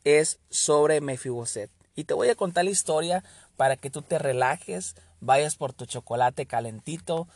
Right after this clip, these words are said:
algún tamalito a la sala, te acomodes y puedas escuchar esta historia maravillosa. Esta es la historia de Mefiboset,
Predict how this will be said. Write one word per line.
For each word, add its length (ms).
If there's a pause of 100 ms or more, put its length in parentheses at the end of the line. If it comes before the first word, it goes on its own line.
(200)
algún 340
tamalito 720
a 40
la 120
sala, 520 (280)
te 120
acomodes 800
y 120
puedas 380
escuchar 540
esta 220
historia 420
maravillosa. 720 (920)
Esta 240
es 60
la 80
historia 680 (680)
de 200
Mefiboset, 760